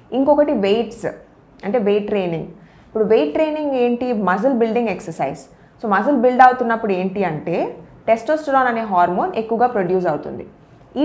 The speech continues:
టెస్టోస్టెరాన్ నుంచి డిహెచ్టీ అనేది ఒక మెటబోలైట్ అన్నమాట. అంటే ఆ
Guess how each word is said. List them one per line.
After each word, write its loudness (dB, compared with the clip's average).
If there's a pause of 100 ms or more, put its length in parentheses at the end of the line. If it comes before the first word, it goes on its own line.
టెస్టోస్టెరాన్ 2
నుంచి -6 (480)
డిహెచ్టీ 2
అనేది -2 (140)
ఒక -2
మెటబోలైట్ 2
అన్నమాట. -10 (420)
అంటే 0 (180)
ఆ 6